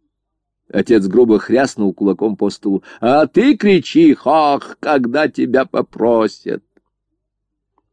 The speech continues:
Луи Шнейдер, чтец прусского короля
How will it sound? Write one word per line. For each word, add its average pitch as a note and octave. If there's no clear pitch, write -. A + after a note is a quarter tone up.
Луи G3+
Шнейдер, F3+
чтец -
прусского D#3
короля A#2